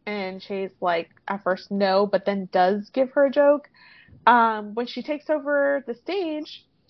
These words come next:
she gives a joke. It's not that funny, but she was like, "You know what? I was supposed to read this book anyway,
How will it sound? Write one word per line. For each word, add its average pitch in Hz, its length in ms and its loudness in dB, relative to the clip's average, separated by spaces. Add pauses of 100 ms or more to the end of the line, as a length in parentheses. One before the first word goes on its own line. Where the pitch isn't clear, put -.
she 269 560 -4 (480)
gives 277 260 0
a 320 60 -2
joke. 262 400 0
It's - 280 -20
not 262 180 0
that 262 200 2
funny, 240 320 -4
but 240 140 -6
she 302 120 -6
was 302 120 -4
like, 240 160 -4
"You 349 80 -4
know 359 120 -4
what? 311 300 -2
I 311 80 2
was 359 100 0
supposed 311 240 -6
to 247 60 -4
read 233 160 -4
this 208 140 -8
book 196 300 -4
anyway, 226 540 0